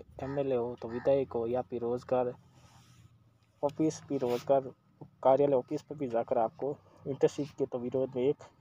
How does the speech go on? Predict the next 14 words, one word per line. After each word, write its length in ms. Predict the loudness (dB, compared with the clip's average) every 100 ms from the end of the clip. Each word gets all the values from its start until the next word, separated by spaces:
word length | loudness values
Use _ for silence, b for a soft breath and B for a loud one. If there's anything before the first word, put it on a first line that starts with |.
| -20
विज्ञापन 460 | -16 0 2 4 2
वो 140 | -2
ज़रूर 280 | -2 -2 -2
देना। 300 | -4 -4 -6 -4
क्योंकि 220 | -2 0
दोस्तों, 360 | 0 0 2 2
अगर 160 | 4 2 0 -16 -16 -16 -16 -16 -18 -18 -18 -18 -10 -4
हज़ारों 300 | 2 6 6
की 160 | 2 -4 -8 -2
वो 80 | 0
संख्या 360 | 2 2 2
के 100 | 2
अंदर 160 | 2 0
इंटर्नशिप 460 | -2 -2 -2 -2